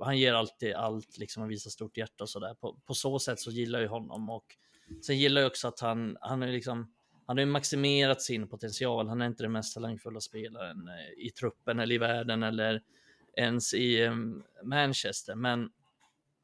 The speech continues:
han, han ger alltid allt och han har sett till att maximera sin potential. Och, och det gör han ju verkligen i den här matchen. Och sen, em,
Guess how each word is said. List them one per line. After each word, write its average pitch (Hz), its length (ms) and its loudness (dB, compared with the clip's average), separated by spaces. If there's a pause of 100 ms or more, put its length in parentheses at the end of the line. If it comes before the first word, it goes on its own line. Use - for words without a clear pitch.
(380)
han, 151 460 2 (440)
han 143 180 -4
ger 131 180 6
alltid 117 220 -2
allt 117 320 -4
och 113 260 -8
han 120 160 4
har 113 100 4
sett 113 220 -4
till 113 140 -4
att 107 60 -2
maximera 110 420 -4
sin 117 180 -10
potential. 117 640 -2
Och, 123 260 -4 (640)
och 120 220 2
det 127 80 2
gör 127 140 6
han 127 100 2
ju 123 60 4
verkligen 113 320 2
i - 20 -2
den 113 60 -2
här 123 80 2
matchen. 113 320 -2
Och 107 80 -6
sen, 117 340 0
em, 117 260 0